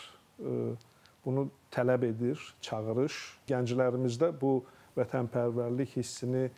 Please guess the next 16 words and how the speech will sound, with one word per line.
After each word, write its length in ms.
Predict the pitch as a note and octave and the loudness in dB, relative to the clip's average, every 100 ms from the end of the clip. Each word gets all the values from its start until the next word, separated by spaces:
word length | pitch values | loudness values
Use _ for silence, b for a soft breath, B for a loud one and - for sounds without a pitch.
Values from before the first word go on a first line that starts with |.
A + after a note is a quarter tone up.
| B B | B B
yaşatmalıyıq 960 | B2+ - B2 - A#2+ A#2+ B2+ C3+ B2+ - C3+ | -4 0 -2 0 0 2 4 4 2 -4 -6
və 220 | A#2+ A#2+ | 0 0
birbaşa, 580 | A#2 C3+ B2+ B2+ - D3 C#3+ B B B B | 2 2 4 2 4 2 2 B B B B
e, 160 | B B2+ B2 B2 | B 0 2 2
zehinlərə, 720 | A2+ B2 A#2+ A#2+ A2+ A#2+ C3+ | 2 2 2 2 0 2 0
beyinlərə, 640 | A#2+ A#2+ A#2 A2+ A#2 A#2+ C3+ C3+ b b b | 0 -2 0 -2 0 0 0 -2 b b b
işləyən, 520 | - - B2+ C3 C3+ - - | -12 -4 0 2 0 -2 -6
e, 300 | A#2+ A#2+ A2+ - b b b | -4 -2 -2 -6 b b b
ifadə 380 | - - A#2+ C3 | -6 0 2 4
vasitələrinə 720 | B2+ A2+ - A#2 A2+ A2 A2+ | 2 0 -2 0 2 0 0
müraciət 520 | A2+ A2+ A2 A2+ G#2+ | 0 0 0 0 -2
etməliyik, 720 | A#2 - A#2 A2 B2 C#3+ - - | -6 -6 -6 -2 0 -2 -4 -6
montaj 420 | A2+ G#2+ C3 B2+ | -4 -2 0 0
üslubuna 540 | - - A#2 A#2 A#2 | -2 -2 -2 -2 -2
və 120 | A#2 A#2 | -2 -2
s. 220 | - | -2